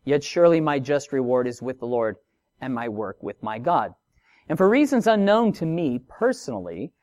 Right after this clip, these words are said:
the translators of the New King James here, they decided to drop the capitals. If,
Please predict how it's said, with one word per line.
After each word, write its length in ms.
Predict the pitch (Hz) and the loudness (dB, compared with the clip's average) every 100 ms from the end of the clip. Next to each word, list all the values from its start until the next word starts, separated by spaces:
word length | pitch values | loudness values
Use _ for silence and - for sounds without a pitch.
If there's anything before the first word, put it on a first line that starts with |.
| _ - | _ -4
the 120 | 147 | -4
translators 800 | - 190 220 190 147 156 143 135 | -4 -4 -2 -2 0 0 0 0
of 180 | 175 175 | 0 0
the 80 | 135 | -2
New 160 | 120 | -4
King 260 | 117 117 107 | -8 -12 -12
James 400 | 104 101 101 - | -12 -14 -14 -12
here, 320 | 110 110 110 _ _ _ | -10 -10 -10 _ _ _
they 100 | 143 | -4
decided 420 | 143 - 170 165 | -4 -2 -2 -2
to 80 | 156 | -6
drop 340 | 139 214 240 - | -4 -2 -2 -4
the 80 | |
capitals. 640 | 196 190 185 - 92 92 | -10 -10 -12 -10 -12 -12
If, 120 | 131 | -14